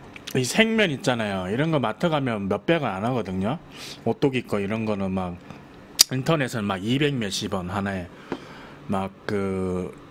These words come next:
슈퍼 가면은 사백 얼마. 음, 그러니까 너무 싸잖아요. 그 육수도 뭐 천 원. 음, 그래가지고 뭐 이렇게 다대기만, 뭐 다대기도 팔아요, 사실은. 그거 해가지고 먹으면 될 것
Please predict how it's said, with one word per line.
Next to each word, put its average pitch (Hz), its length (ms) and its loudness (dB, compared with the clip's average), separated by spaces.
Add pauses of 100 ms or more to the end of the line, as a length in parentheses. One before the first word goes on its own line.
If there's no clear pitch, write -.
슈퍼 175 320 4
가면은 104 380 -2
사백 160 500 4
얼마. 92 340 -2 (840)
음, 95 320 0
그러니까 131 260 2
너무 104 240 -2
싸잖아요. 131 640 0 (1600)
그 131 100 4
육수도 135 540 2
뭐 104 160 0
천 151 240 2
원. 107 240 0 (880)
음, 87 260 -2 (140)
그래가지고 123 380 0
뭐 92 300 0
이렇게 110 200 -4
다대기만, 113 640 0
뭐 95 160 0
다대기도 151 380 2
팔아요, 180 340 4
사실은. 98 480 -4 (580)
그거 139 200 4
해가지고 139 540 0
먹으면 98 420 -2
될 92 140 -4
것 - 80 -12